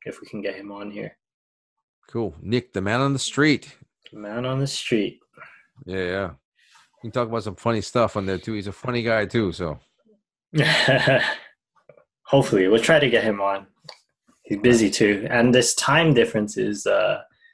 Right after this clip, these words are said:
Speaker 1: not helping.
Speaker 2: It's a little tough. Yeah, it's a little tough.
Speaker 1: One, one of these days. All right.
Speaker 2: Right on.
Speaker 1: So I think, um, that's it for today.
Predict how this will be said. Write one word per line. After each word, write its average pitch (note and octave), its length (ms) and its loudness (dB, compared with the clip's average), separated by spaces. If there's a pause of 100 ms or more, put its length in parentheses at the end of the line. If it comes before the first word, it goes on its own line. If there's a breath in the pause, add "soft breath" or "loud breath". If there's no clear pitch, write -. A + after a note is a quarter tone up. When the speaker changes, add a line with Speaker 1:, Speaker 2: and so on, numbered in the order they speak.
(400 soft breath)
Speaker 1:
not A2+ 240 0
helping. G#2+ 360 0
Speaker 2:
It's G2 100 -6
a - 20 -16
little E2 120 -14
tough. - 400 -14 (100)
Yeah, E2+ 260 -4
it's - 120 -12
a G#2 40 -6
little G2 120 -2
tough. F2 420 -6 (2000)
Speaker 1:
One, C3 240 2
one D3+ 140 6
of B2 60 4
these G#2 200 2
days. G2 420 0 (2500)
All A#2+ 80 -4
right. F#2 320 -4
Speaker 2:
Right C2+ 260 -10
on. G2+ 380 -4 (2000)
Speaker 1:
So C#3+ 320 4
I C3+ 180 4
think, E3 320 2
um, D3 520 8 (180)
that's C3 240 0
it D#3+ 80 4
for E3 160 2
today. E3+ 420 4